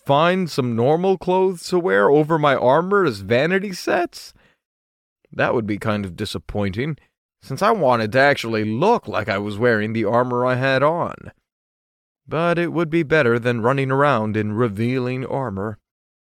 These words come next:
Then again, I could also always just go and craft better armor.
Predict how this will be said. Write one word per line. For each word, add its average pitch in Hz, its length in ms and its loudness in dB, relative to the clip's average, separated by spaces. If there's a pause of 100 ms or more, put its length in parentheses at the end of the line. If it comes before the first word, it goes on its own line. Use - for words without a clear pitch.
(540)
Then 143 140 2
again, 117 400 0 (580)
I 127 60 -6
could 254 180 0
also 165 320 4
always 131 460 6
just 131 320 -2
go 131 280 6
and 95 280 -4
craft - 640 -4
better 98 300 -2
armor. - 440 -12